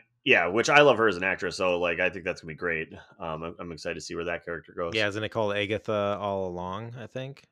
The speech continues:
Speaker 2: Or no?
Speaker 1: That sounds
Speaker 2: Or
Speaker 1: right.
Speaker 2: that's the song from it.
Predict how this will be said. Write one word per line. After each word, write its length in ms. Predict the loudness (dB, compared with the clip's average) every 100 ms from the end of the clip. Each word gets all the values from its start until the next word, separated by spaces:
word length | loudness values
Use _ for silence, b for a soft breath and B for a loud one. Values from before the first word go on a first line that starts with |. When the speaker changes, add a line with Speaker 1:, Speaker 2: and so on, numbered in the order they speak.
| -8
Speaker 2:
Or 80 |
no? 300 | -6 -6 -12 -18 _ _ _ _ _ _ 0
Speaker 1:
That 180 | 2 2
sounds 380 | 4 4 4 0
Speaker 2:
Or 60 | -4
Speaker 1:
right. 240 | -2 -2
Speaker 2:
that's 300 | 0 0 -2
the 120 | -10
song 380 | -8 -8 -8 -10 -14
from 180 | -18 -18
it. 140 | -20